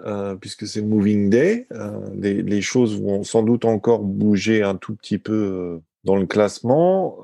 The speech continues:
même si, euh, un Berger, par exemple, euh, qui est que à deux coups du, du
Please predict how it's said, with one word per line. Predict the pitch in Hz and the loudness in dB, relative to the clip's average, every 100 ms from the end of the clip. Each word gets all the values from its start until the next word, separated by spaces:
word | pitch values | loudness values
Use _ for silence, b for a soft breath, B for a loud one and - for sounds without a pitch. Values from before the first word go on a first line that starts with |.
| - 120 | -16 -10
même | 110 110 117 | 0 2 2
si, | 98 - 110 110 107 | -2 -4 0 2 4
euh, | 98 95 92 90 87 85 85 82 82 82 85 _ _ _ _ - | 4 4 4 2 2 2 0 -2 -8 -12 -18 _ _ _ _ -8
un | 87 | -6
Berger, | 85 101 90 90 101 90 | 2 2 4 4 4 2
par | 82 85 | -2 -4
exemple, | 82 87 90 90 85 | -2 0 -2 -4 -6
euh, | 82 80 | -4 -4
qui | - 87 85 | -8 -6 -2
est | 85 82 | -2 -2
que | - 82 78 | -6 -10 -6
à | 78 76 | -2 -2
deux | 76 90 | 0 0
coups | 78 - 92 | 0 0 2
du, | 85 85 80 - b b b b b b b _ | 4 2 0 -4 b b b b b b b _
du | 92 85 | -4 -4